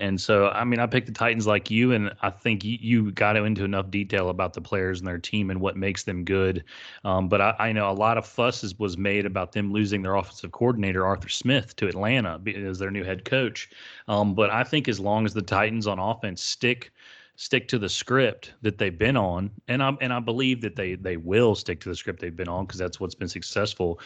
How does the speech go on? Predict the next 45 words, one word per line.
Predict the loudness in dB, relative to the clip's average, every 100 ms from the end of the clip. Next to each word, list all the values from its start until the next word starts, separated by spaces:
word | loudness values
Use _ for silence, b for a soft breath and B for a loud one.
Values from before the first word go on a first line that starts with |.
| B B
You | 2 4
lead | 4 4 2 2
your | 4
offense | 2 0 -4 -4
with | 0
Derrick | 2 2 2
Henry, | 0 0 0
you | 0
pound | -2 0 0 0
the | 2
rock, | 2 4 2 -2 B B B
and | -2
then | 0 0
you | 0
take | 0 0
it | -2
back | -2 -2 0
over | -2 -2
the | -8
top | -4 0 0 -2
to | -6 -6 -6
two | -2 0
of | 0
the |
best | -2 -2 -2 -2 -2
deep | -2 -2
receivers, | -4 -2 0 0 -2 -4
you | -2
know, | -2
you | 2 2
could | 2 2
ever | 2 2 0
ask | 0 2 0 -2
for, | -2 0 0 -2 B B B
you | -2
know, | 0
with | 2
Julio | 4 6 6 6 4
and | 2 2 2
A | 2
J | 0 0
Brown, | 0 0 0 -2 -6 -12 B B
you | -2
know, | 0
and | 0 -2